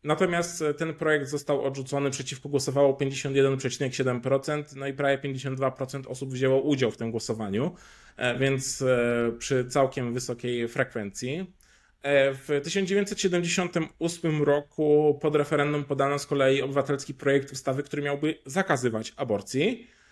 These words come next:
E, tam jednak, e, przeciwko głosowało sześćdzie-, ponad sześćdziesiąt jeden procent, a niecałe trzydzieści dziewięć procent, e, poparło,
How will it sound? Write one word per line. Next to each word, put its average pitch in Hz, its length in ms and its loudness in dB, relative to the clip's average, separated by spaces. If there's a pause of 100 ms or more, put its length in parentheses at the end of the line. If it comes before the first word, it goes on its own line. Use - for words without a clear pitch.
(160)
E, 139 360 0
tam 170 240 0
jednak, 151 520 -2 (100)
e, 127 400 2
przeciwko 135 500 -2
głosowało 127 720 4
sześćdzie-, 139 320 -6
ponad 147 280 0
sześćdziesiąt 135 340 0
jeden 131 240 2
procent, 131 520 0
a - 40 -10
niecałe 131 340 2
trzydzieści 123 320 -4
dziewięć 127 280 0
procent, 123 520 -4
e, 113 300 -2
poparło, 107 580 -2